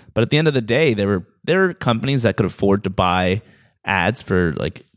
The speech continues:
two or three months at a time, and it was nothing to them. It was just a drop in the bucket. And you might think, "Oh, those are the people that you're gonna have to do high-touch sales with, and it's gonna take forever, and they're gonna be taking all of your time."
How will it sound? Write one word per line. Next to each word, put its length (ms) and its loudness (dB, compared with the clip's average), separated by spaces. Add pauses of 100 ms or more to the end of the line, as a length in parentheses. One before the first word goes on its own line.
two 140 0
or 60 4
three 160 0
months 260 2
at 60 -4
a 60 0
time, 340 2 (260)
and 140 0
it 60 4
was 180 2
nothing 300 2
to 80 -8
them. 160 -6
It 20 -4
was 100 -2
just 160 -4
a 40 0
drop 260 2
in 80 -2
the 60 -2
bucket. 320 -2
And 100 -6
you 80 0
might 180 0
think, 220 -4
"Oh, 220 2 (460)
those 200 4
are 40 -4
the 60 0
people 220 0
that 80 0
you're 100 2
gonna 140 4
have 80 0
to 80 -6
do 140 0
high-touch 400 -2
sales 320 2
with, 240 -4
and 60 -4
it's 100 -6
gonna 100 -2
take 220 -4
forever, 480 0
and 100 -2
they're 80 -2
gonna 140 -2
be 60 -6
taking 220 -4
all 140 2
of 60 -4
your 100 -8
time." 380 0